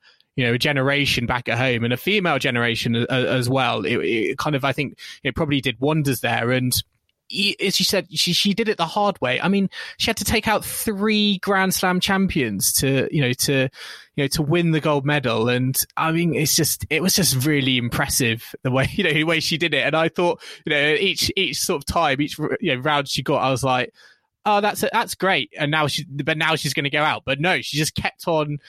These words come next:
she just kinda kept on fighting. And again, I think it's a similar sort of situation to, to Masu, where kind of, you know, you can, the fact that you can kind of leverage the, you know, playing for your nation and the sort of,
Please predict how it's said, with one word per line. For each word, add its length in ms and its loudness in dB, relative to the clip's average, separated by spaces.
she 120 -2
just 120 -2
kinda 160 -2
kept 360 -4
on 160 0
fighting. 640 -2
And 300 -2
again, 340 0
I 60 0
think 240 -4
it's 180 0
a 80 2
similar 380 0
sort 240 -2
of 20 -2
situation 680 -2
to, 600 0
to 120 -2
Masu, 480 0
where 420 0
kind 180 0
of, 220 -2
you 80 0
know, 60 2
you 180 0
can, 340 -2
the 100 -4
fact 260 -4
that 160 0
you 120 -2
can 140 -4
kind 180 -2
of 120 -2
leverage 600 0
the, 280 0
you 100 -2
know, 120 0
playing 360 0
for 120 -6
your 100 0
nation 800 0
and 360 -2
the 100 -2
sort 240 0
of, 160 -2